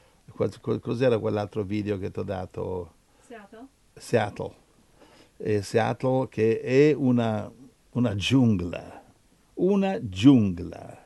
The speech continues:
Speaker 1: Vivono sulle strade, pi-, immigrati, tutte le parti. Adesso sai che Biden ha ricevuto, ha ricevuto una, una rivelazione spirituale?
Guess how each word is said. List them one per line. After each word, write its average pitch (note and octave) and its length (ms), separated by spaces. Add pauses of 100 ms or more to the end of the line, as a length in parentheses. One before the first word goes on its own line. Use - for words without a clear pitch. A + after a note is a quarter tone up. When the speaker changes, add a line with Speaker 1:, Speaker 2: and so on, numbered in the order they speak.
(400)
Speaker 1:
Vivono B2 520
sulle A2+ 240
strade, G#2+ 680
pi-, A2 240
immigrati, A2 880
tutte G#2+ 240
le G#2+ 140
parti. G#2 680 (760)
Adesso A#2 560
sai C3+ 200
che B2+ 120
Biden A2+ 400
ha G#2 80
ricevuto, G#2+ 400
ha G#2+ 60
ricevuto G#2+ 400
una, G#2+ 200
una G#2+ 220
rivelazione G#2 680
spirituale? G#2 760